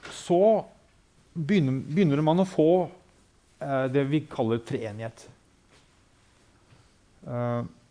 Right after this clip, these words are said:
og hvis Gud er treenig, er det da fortsatt monoteisme? Det er spørsmålet. Ehm, treenigheten, ordet treenighet, står ikke i Bibelen.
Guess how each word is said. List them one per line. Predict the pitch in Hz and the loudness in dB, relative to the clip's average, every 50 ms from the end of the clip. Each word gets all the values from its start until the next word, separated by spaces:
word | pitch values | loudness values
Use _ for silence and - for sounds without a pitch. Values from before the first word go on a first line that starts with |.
| _ _ _ _ _ _ _ _ _ _ _ _ _ _ _ _ - | _ _ _ _ _ _ _ _ _ _ _ _ _ _ _ _ 2
og | 151 160 185 190 175 - - - _ _ _ _ _ _ _ 151 | 4 4 6 4 2 -2 -8 -14 _ _ _ _ _ _ _ -4
hvis | 170 185 - - | -4 -4 -4 -4
Gud | 127 131 151 160 - 139 | -4 -4 -2 -2 0 0
er | 160 160 - | -2 -2 0
treenig, | - 185 180 - 147 135 135 151 190 226 180 | 0 0 0 0 0 -2 0 0 0 0 0
er | 113 117 120 127 139 | 0 0 2 2 2
det | 135 117 | 2 4
da | 113 110 117 120 110 - - - - - _ _ _ - | 4 6 4 4 2 -2 -10 -20 -20 -20 _ _ _ -12
fortsatt | 117 - - 131 120 - - | -12 -8 -8 -8 -8 -8 -8
monoteisme? | 120 120 113 139 120 107 - - 110 107 - _ _ | -8 -6 -4 -4 -6 -6 -6 -12 -14 -16 -16 _ _
Det | 123 127 117 | -4 -2 -2
er | 110 | -2
spørsmålet. | - - 110 107 - 92 95 92 92 - - _ - _ _ - _ _ _ _ _ _ _ _ _ _ _ _ - _ _ _ _ _ _ _ _ _ _ _ _ - - - - _ _ _ _ _ - - - _ - - _ _ _ _ _ _ _ _ _ _ _ _ _ _ _ 131 | -6 -8 -14 -16 -14 -14 -14 -14 -14 -18 -20 _ -20 _ _ -20 _ _ _ _ _ _ _ _ _ _ _ _ -20 _ _ _ _ _ _ _ _ _ _ _ _ -20 -20 -20 -20 _ _ _ _ _ -20 -20 -20 _ -20 -20 _ _ _ _ _ _ _ _ _ _ _ _ _ _ _ -4
Ehm, | 127 127 127 127 127 127 127 127 127 127 - - _ _ _ - _ _ _ _ _ _ _ _ _ _ - - _ - | -2 0 0 0 0 0 -2 -4 -4 -8 -12 -18 _ _ _ -20 _ _ _ _ _ _ _ _ _ _ -20 -20 _ 2
treenigheten, | 190 190 156 143 135 127 123 135 143 143 143 - 220 247 277 247 - - - - _ _ _ _ _ _ _ _ _ - _ - | 4 4 6 6 4 2 2 2 0 -2 -2 -2 -4 -2 -2 -4 -4 -8 -16 -20 _ _ _ _ _ _ _ _ _ -16 _ -2
ordet | 160 143 139 151 175 175 175 | -2 0 2 2 2 2 2
treenighet, | 202 185 143 123 131 160 208 226 - - - - - - _ _ _ _ _ _ - | 4 2 2 2 2 0 0 -2 -2 -8 -16 -20 -20 -20 _ _ _ _ _ _ -20
står | - - - 131 117 120 143 165 180 175 | -20 -4 -2 0 2 2 2 2 0 -2
ikke | - - 135 135 | -4 -4 -2 -2
i | 143 143 127 | 0 2 0
Bibelen. | 120 117 131 185 262 277 | 0 0 0 -2 -2 -4